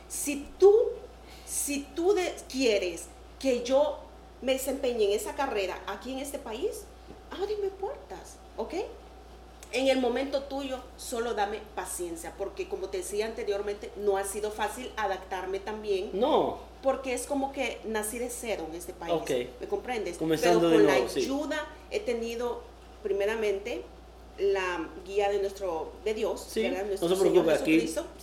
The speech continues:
Speaker 2: creemos en Dios.
Speaker 1: Sí, de nuestro Señor Jesucristo y también la ayuda de mi esposo, que ha sido muy importante y
Speaker 2: No,
Speaker 1: fundamental.
Speaker 2: y, y, y es bueno porque una persona que, que, que, que le dice a usted,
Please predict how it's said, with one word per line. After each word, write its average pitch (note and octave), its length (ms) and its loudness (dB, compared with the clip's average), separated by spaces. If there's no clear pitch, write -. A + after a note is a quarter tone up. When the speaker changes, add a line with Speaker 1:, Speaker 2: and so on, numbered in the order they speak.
Speaker 2:
creemos D3 360 2
en C#3+ 60 2
Dios. C3 180 2
Speaker 1:
Sí, F3+ 220 -6
de G#3+ 100 4
nuestro G#3+ 280 0
Señor A3 300 0
Jesucristo C4+ 640 -6
y A3+ 120 -8
también G#3 320 2
la G3+ 60 2
ayuda F#3 260 2
de F3 80 -4
mi D#3 100 -6
esposo, - 380 -14
que G#3 80 2
ha F#3+ 140 2
sido G3+ 320 2
muy A3+ 600 -4
importante G3 640 -4
y G3+ 80 0
Speaker 2:
No, G3+ 60 -6
Speaker 1:
fundamental. F#3 1040 0
Speaker 2:
y, D3+ 240 2
y, D#3+ 420 0
y D3+ 60 2
es D#3+ 160 2
bueno F#3+ 240 4
porque D#3+ 380 0
una E3 240 2
persona E3+ 480 0
que, C#3 460 2
que, C3+ 320 4
que, C#3 340 2
que D3 100 4
le C3+ 140 8
dice D#3 300 4
a - 60 6
usted, A#2+ 320 -4